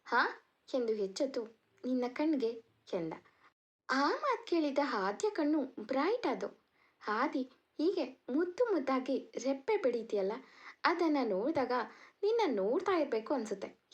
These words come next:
ಎಂದ. ಆದ್ಯ ನಗುತ್ತಾ, "ನನ್ನ ಕಣ್ಣಿಗಿಂತ ನಿನ್ನ ಕಣ್ಣು ಇನ್ನೂ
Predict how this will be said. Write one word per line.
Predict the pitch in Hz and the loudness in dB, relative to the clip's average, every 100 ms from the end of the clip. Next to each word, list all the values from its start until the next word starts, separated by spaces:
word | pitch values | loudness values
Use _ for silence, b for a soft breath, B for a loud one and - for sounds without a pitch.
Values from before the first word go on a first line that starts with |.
| 349 | -4
ಎಂದ. | 254 190 b b b - | -4 -6 b b b -14
ಆದ್ಯ | - 180 190 320 | -8 -4 -2 0
ನಗುತ್ತಾ, | 339 269 262 277 240 B B B - | 2 0 0 0 -2 B B B -4
"ನನ್ನ | 330 392 339 | 0 0 0
ಕಣ್ಣಿಗಿಂತ | - 190 226 392 349 285 294 254 B B B _ _ _ _ _ _ _ _ _ _ _ _ | -2 -2 0 2 2 2 0 0 B B B _ _ _ _ _ _ _ _ _ _ _ _
ನಿನ್ನ | 233 240 311 403 349 | -6 0 2 2 0
ಕಣ್ಣು | 254 262 240 - _ _ _ _ - 240 | 0 0 0 -4 _ _ _ _ -10 -2
ಇನ್ನೂ | 285 508 | 2 2